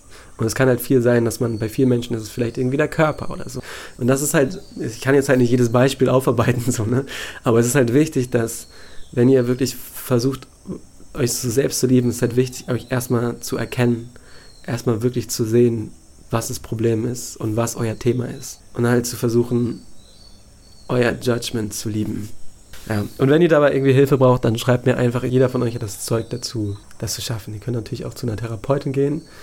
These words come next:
Und all diese Dinge, das ist auch alles toll, aber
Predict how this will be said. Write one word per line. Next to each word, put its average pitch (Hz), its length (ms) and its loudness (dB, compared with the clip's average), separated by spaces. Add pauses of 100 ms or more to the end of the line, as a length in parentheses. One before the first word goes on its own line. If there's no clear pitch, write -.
(440)
Und 123 140 -2
all 135 120 4
diese 135 200 2
Dinge, 143 220 4
das 107 120 0
ist 113 200 -6
auch 127 120 -6
alles 127 280 0
toll, 131 280 2
aber 117 380 -2